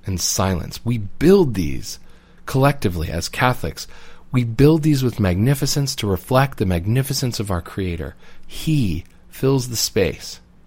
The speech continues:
We remember whose presence we're in, and Christ, our God, in that tiny host reserved in the tabernacle, he swells to encompass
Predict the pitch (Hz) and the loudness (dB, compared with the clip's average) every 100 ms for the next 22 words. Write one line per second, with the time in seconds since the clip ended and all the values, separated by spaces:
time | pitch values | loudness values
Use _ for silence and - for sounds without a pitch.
0 | - - - - - - - - - - | -20 -20 -20 -20 -20 -20 -20 -20 -6 2
1 | 117 123 147 147 123 117 - - 143 131 | 4 6 6 8 6 4 2 0 0 0
2 | 113 - 90 87 82 110 107 - 123 127 | -2 -2 -2 -2 -2 -2 -4 0 2 2
3 | 131 - - - 113 117 104 101 92 82 | 2 -4 -10 -4 4 4 4 2 2 0
4 | 85 95 90 - - 113 135 120 107 120 | -2 -2 -2 -4 -2 0 2 2 2 0
5 | - - - - - - 101 110 117 113 | -6 -12 -18 -20 -8 -2 2 4 4 2
6 | 107 - 110 113 92 82 82 78 87 87 | 0 2 2 4 2 0 -4 -4 -4 -2
7 | - - 123 120 110 76 - - - - | -2 -2 2 4 4 2 -4 -10 -10 -12
8 | - - - - - 101 95 - 110 92 | -12 -12 -12 -6 0 2 2 2 2 2
9 | - | -2